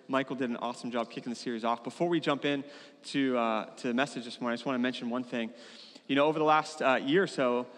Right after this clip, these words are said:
uh, our, our team, uh, specifically Pastor Delane, has worked really hard,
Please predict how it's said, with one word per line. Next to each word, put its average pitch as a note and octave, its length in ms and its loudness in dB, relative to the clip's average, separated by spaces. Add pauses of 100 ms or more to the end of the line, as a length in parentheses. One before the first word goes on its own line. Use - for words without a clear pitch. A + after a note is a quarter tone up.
(100)
uh, C3 60 -2
our, C#3 540 2
our C#3 180 4
team, D3 480 0
uh, A#2 240 0
specifically C#3+ 440 -4
Pastor B2 340 -2
Delane, A#2 280 -2
has A2+ 120 -4
worked A2 180 -6
really D#3 240 0
hard, A#2 320 0